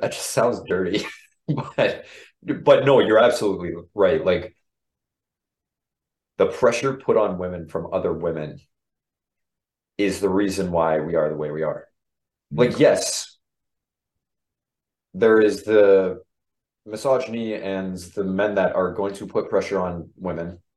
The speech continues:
Speaker 1: That is how it is. But it's exacerbated tenfold by women like Dina talking shit about somebody who's in their fifties, looks incredible, and is putting pressure on all these other women. Who's putting the pressure on them?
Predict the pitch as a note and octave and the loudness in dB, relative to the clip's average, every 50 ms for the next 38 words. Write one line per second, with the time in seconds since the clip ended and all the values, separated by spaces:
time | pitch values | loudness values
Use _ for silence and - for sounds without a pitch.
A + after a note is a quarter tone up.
0 | _ _ _ _ _ _ - G2+ G2 G2 G2 F#2+ G2+ F#2+ F2+ F2 - - - _ | _ _ _ _ _ _ 0 2 2 2 2 0 0 -2 -2 -6 -12 -16 -20 _
1 | _ _ _ - - - - F2+ F2+ F2 G2+ - - E2+ - - - _ _ _ | _ _ _ -16 -6 -2 -2 0 0 0 -2 -4 -6 -8 -10 -14 -16 _ _ _
2 | _ _ _ _ _ _ _ _ _ _ _ _ _ _ _ _ _ _ _ _ | _ _ _ _ _ _ _ _ _ _ _ _ _ _ _ _ _ _ _ _
3 | _ _ _ _ - G#2+ G2 F#2 - - G2 G2 G2 G#2+ F#2+ F2+ G#2 F#2+ G#2 A2 | _ _ _ _ 4 4 4 4 2 -2 -2 -4 -4 -8 -8 -2 0 2 2 0
4 | - - - A2+ F#2+ F#2+ F2 E2+ F2 E2 - - - - A2 G2 F2+ - - F#2 | -2 -4 -6 -4 -2 -2 -4 -2 -4 -6 -8 -10 -12 -8 -8 -8 -8 -6 -4 -4
5 | D#2+ D#2 D2+ - - - - _ _ _ _ _ _ - G2 F2+ F2 E2 D#2+ D#2 | -4 -4 -8 -10 -14 -16 -18 _ _ _ _ _ _ 0 2 2 4 2 0 0
6 | E2+ G2 G2+ G#2 G2+ G2+ F2+ E2+ E2+ G2 F#2+ F#2 E2 D#2+ - - - E2+ E2 E2 | -2 -2 -2 -2 -2 -2 -4 -4 -4 -4 -4 -2 -2 -4 -6 -6 -6 -6 -4 -4
7 | G#2+ G#2+ G#2 - A2+ G#2 F#2+ F2 E2+ E2+ - - F#2 F2+ F2+ F2 E2+ - F#2 E2+ | -6 -6 -4 2 2 4 4 4 2 2 0 -2 -6 -6 -4 -6 -6 -8 -8 -8
8 | - - - G2 F#2+ F#2+ F#2 F2+ - F#2+ E2+ - - - D2+ D2 - - - - | -8 -8 -8 -4 -2 -2 -2 0 0 -2 -4 -4 -6 -10 -12 -12 -12 -12 -16 -16
9 | _ _ _ _ _ - G2+ G#2+ G#2+ - A2+ G2+ - A2 A2 G2+ - - D#2+ D#2 | _ _ _ _ _ 2 2 2 2 2 -2 -2 2 4 4 4 4 4 2 0
10 | D#2+ - - _ _ _ - - G2+ G2+ F#2+ - - - G#2 G#2 F#2 F#2 - - | 0 -4 -6 _ _ _ -8 -6 -4 -4 -4 -6 -2 0 0 0 0 -4 0 0
11 | G#2+ F#2 - - G2 E2+ E2 D#2+ D#2+ - - G2 G2+ G2+ F#2+ G#2 G2 F#2 G2 F2 | 0 0 2 -2 -4 -4 -6 -6 -10 -4 0 0 0 2 0 -2 -4 -2 -2 -2
12 | F2 E2+ F2 F2 E2 D2+ D2 - _ _ _ _ _ _ _ _ - D#3+ G3 - | -2 -4 -8 -8 -10 -12 -14 -16 _ _ _ _ _ _ _ _ -4 -2 -2 -2
13 | - - - E3+ E3 D3+ C#3+ C#3 - - - - - F2+ D#2 D#2 D#2 D2+ - | -6 -6 -6 -4 -2 -2 -4 0 0 -2 -2 -2 -4 -8 -8 -8 -8 -12 -14